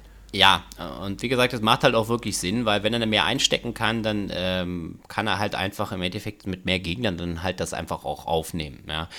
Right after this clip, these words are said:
Naja, und b-, an bestimmten Punkten musst du dann halt auch gucken, dass du die, wie gesagt, diese Verbesserung dann halt auch freischaltest. Also es, wie gesagt, du hast halt einmal dieses Mainboard, ne, was er verbessern kann, da hat er mehr Fähigkeiten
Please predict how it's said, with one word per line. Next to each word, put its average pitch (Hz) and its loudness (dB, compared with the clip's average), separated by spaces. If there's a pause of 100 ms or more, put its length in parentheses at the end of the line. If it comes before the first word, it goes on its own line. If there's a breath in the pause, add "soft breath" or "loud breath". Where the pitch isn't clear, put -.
(120 loud breath)
Naja, 233 8
und 151 6
b-, 120 -2
an 110 0
bestimmten 120 2
Punkten 156 2
musst 143 0
du 180 0
dann 156 2
halt 143 0
auch 120 -2
gucken, 151 -2
dass 123 0
du 123 2
die, 110 -6
wie 117 -4
gesagt, 110 -2
diese 104 -6
Verbesserung 147 -2
dann 123 -2
halt 120 -2
auch 117 -2
freischaltest. 123 0
Also 95 -2
es, - -6
wie 110 -12
gesagt, 110 -2
du 90 -4
hast 101 -4
halt 104 -4
einmal 95 -2
dieses 76 -8
Mainboard, 123 4
ne, 131 0
was 139 -2
er 135 -6
verbessern 127 -2
kann, 120 -6
da 104 -2
hat 101 -4
er 92 4
mehr 82 0
Fähigkeiten 156 -2